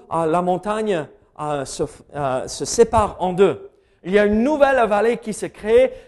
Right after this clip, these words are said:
et le, le petit reste d'Israël qui est en vie va derrière, se cacher derrière Christ dans cette vallée, et juste simplement avec la parole de Christ, il va anéantir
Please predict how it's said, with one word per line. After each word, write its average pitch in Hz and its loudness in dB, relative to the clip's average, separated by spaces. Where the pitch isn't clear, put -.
et 196 2
le, 202 -4
le 202 0
petit 285 -6
reste - -6
d'Israël 202 -6
qui 202 -12
est 190 -10
en 202 -2
vie 226 -4
va 151 -12
derrière, 156 -8
se - -20
cacher 175 -16
derrière 143 -10
Christ - -16
dans 156 -10
cette - -16
vallée, 110 -16
et 120 -16
juste 180 -14
simplement 156 -16
avec 123 -20
la 110 -20
parole 151 -14
de 120 -16
Christ, - -20
il 120 -20
va 110 -14
anéantir 139 -16